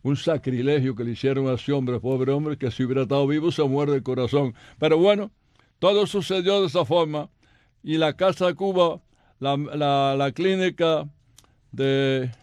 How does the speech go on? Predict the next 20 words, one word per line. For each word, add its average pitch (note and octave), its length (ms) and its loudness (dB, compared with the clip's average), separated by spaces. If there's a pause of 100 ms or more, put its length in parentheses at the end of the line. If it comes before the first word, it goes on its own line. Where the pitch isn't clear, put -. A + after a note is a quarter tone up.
(300)
Medical E3+ 500 2
Center D#3+ 560 0 (880)
nos C#3 380 -4
ayudó C#3+ 640 2 (140)
para C3+ 240 -4
comprar C#3 380 -2
una D#3+ 260 0
casa G#2 480 -8 (460)
en B2+ 120 -2
la, B2+ 220 -2 (240)
en C3 200 -4
el B2+ 140 0
año D#3 220 0
ochenta. B2+ 600 -4 (540)
Estaba D#3 540 0
ubicada F3+ 720 0 (560)
en A#2+ 220 -6
la A#2+ 160 -6
calle E3 600 0 (220)
catorce F3 760 -2